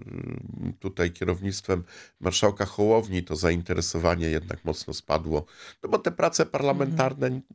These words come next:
Speaker 1: to właściwie to jest, y, coś, co jest mało telewizyjne i tak naprawdę, y,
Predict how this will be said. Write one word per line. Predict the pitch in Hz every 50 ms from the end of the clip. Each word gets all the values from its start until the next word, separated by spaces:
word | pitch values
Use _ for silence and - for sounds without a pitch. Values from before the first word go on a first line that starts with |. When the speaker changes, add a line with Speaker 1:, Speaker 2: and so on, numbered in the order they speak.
| _ _ -
Speaker 1:
to | - 359
właściwie | 359 285 - - - - - 151 147 135 127
to | - - 117
jest, | 117 117 110 - - _ _ _ - - - - _ _ _ -
y, | - 117 117 117 113 110 110 107 - - - _ _ _ -
coś, | - - 117 117 -
co | - - 107
jest | 107 101 - -
mało | 104 104 110 107 104 98
telewizyjne | 95 - - 90 87 87 90 92 85 87 92 95 92 92 92 92 87 90
i | 92 - - - - -
tak | - - 87 92
naprawdę, | 87 85 - - 85 85 90 90 82
y, | 87 - _ - - - - _ _ - - -